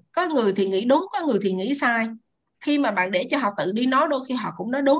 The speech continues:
mà cũng có khi họ nói sai. Cho nên nói về niềm tin thì họ, cái niềm tin của họ nó không bằng của bạn. Cho nên Golden Brown Lake nó không phải là như thế này. Tất cả chúng ta đều muốn thành công,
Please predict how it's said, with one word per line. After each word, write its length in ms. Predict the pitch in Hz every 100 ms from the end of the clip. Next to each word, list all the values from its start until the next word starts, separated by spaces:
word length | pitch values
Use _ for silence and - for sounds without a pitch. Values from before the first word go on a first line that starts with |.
| 381
mà 60 |
cũng 180 | - 202
có 100 | 269
khi 140 | 294 254
họ 140 | 208
nói 160 | 214 285
sai. 300 | 240 208 214 - - _ _ _ _ _ _ _
Cho 100 | 269
nên 200 | 285 285
nói 180 | 285 349
về 120 | 285
niềm 220 | 208 202
tin 180 | 208 240 233
thì 60 |
họ, 200 | 208 - -
cái 60 | 277
niềm 120 | 220
tin 120 | 220 214
của 100 | 220
họ 180 | 175
nó 120 | 202 254
không 180 | 247 220
bằng 140 | 185 180
của 80 | 196
bạn. 240 | 180 - - _ _ _ - _ _ _ _ _ _ -
Cho 100 | 269
nên 220 | 285 262
Golden 380 | 269 262 220 202
Brown 220 | 233 240
Lake 220 | 269 349
nó 100 | 359
không 160 | 349 254 233
phải 200 | - 262
là 120 | 220
như 160 | 208 226
thế 80 | 269
này. 260 | 214 160 - _ _ _ -
Tất 160 | 359 -
cả 160 | - 320
chúng 140 | 339
ta 140 | 294
đều 140 | 240 214
muốn 220 | 247 339
thành 180 | 294 190
công, 160 | 214